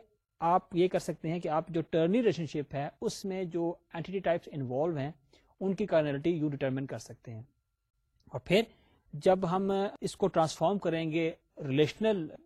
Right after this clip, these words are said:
ڈیٹا بیس میں یا relational ڈیٹا ماڈل میں، جب اس کو transform کریں گے، وہ یہی ہے کہ جو آپ کی ریلیشن شپ ہے اس کے against ہمارا بنے گا ایک table، اور اس میں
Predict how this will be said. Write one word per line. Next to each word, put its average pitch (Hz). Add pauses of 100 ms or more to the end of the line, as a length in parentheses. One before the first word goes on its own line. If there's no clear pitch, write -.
ڈیٹا 151
بیس 131
میں 147
یا 139
relational 135
ڈیٹا 156
ماڈل 139
میں، 170
جب 147
اس -
کو 147
transform 151
کریں 131
گے، 156 (400)
وہ 175
یہی 196
ہے 208
کہ 202
جو 175
آپ 160
کی 156
ریلیشن 151
شپ 208
ہے 139 (320)
اس 214
کے 220
against 196
ہمارا 165
بنے 156
گا 175
ایک 160
table، 131 (600)
اور 165 (140)
اس -
میں 220